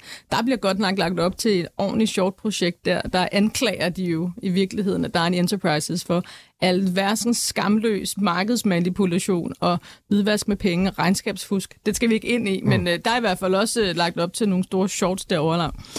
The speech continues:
Speaker 1: Øhm,
Speaker 2: Ja.
Speaker 1: Tesla kom med regnskab onsdag aften, og i går fik vi så en aktie, der steg elleve procent. Og det er jo en,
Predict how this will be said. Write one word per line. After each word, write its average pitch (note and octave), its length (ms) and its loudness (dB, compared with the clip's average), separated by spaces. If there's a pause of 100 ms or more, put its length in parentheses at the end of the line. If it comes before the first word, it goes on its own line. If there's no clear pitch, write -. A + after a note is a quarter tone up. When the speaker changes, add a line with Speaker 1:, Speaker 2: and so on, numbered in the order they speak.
(340)
Speaker 1:
Øhm, G#3+ 240 4
Speaker 2:
Ja. C3 60 2 (460)
Speaker 1:
Tesla C#4 380 0 (880)
kom B3 120 2
med A3+ 100 2
regnskab G#3+ 460 -2
onsdag A3 280 0
aften, B3 380 0 (680)
og G#3 200 0
i G3 140 -2 (340)
går - 260 0 (100)
fik C4 180 2
vi B3 100 0
så G#3+ 280 0 (160)
en G#3 140 0
aktie, F3+ 300 -2
der G#3 100 0
steg G#3+ 280 -2 (180)
elleve G#3+ 220 2
procent. - 520 -6 (280)
Og G3+ 140 -2
det A3 60 2
er A#3 40 4
jo A#3 40 4
en, A3+ 80 0